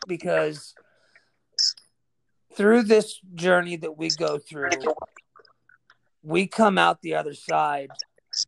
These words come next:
so much stronger,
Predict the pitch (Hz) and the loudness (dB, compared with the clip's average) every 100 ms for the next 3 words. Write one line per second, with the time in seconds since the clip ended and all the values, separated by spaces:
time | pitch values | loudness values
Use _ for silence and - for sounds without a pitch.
0 | _ _ _ _ _ - - - 190 208 | _ _ _ _ _ -20 -16 -4 -2 0
1 | 220 220 - - 180 175 180 180 190 196 | -2 -6 -12 -16 -6 -4 -4 -6 -10 -10
2 | 196 | -10